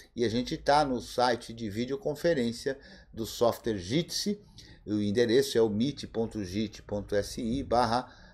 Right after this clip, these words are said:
lab gnu. Mais uma atividade aqui do curso de gnu Linux com o Debian do professor Creteu.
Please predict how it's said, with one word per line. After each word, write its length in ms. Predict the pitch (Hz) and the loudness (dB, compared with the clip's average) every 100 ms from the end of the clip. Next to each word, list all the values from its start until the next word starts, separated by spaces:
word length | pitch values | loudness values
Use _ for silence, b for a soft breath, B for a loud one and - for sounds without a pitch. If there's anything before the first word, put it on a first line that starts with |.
| - | -2
lab 500 | 110 113 131 143 131 | 4 8 10 8 4
gnu. 500 | 127 143 143 135 - b b | -2 2 4 2 0 b b
Mais 360 | - 135 135 113 | 0 4 4 4
uma 160 | 123 110 | 2 -2
atividade 580 | - 110 95 107 110 | -2 -4 0 4 4
aqui 220 | 113 - 107 | 2 -4 -8
do 120 | 98 | -8
curso 320 | - - - | -10 -10 -8
de 120 | 98 | -8
gnu 260 | 98 101 117 | -4 -2 0
Linux 380 | 110 110 95 - | 0 0 -4 -8
com 180 | 107 | -6
o 80 | 104 | -4
Debian 420 | 82 101 104 104 104 b b b | 0 2 2 -2 -4 b b b
do 160 | 95 110 | -4 -2
professor 520 | 113 110 110 - 113 - | 0 2 0 2 0 2
Creteu. 520 | 131 135 143 113 | 2 6 10 8